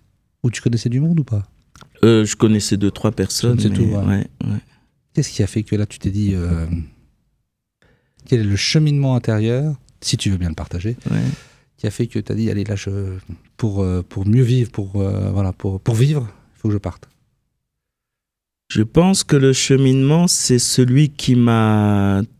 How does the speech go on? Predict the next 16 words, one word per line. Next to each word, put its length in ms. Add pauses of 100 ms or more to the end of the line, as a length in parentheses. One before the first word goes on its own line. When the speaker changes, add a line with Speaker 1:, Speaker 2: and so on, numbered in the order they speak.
Speaker 2:
toujours 400
habité, 560
en 100
fait. 380
C'est 240
que, 720 (600)
et 100
je 140
l'ai 100
déjà 320
dit 160
dans 180
d'autres 520
sphères, 720
euh, 580 (640)
euh, 840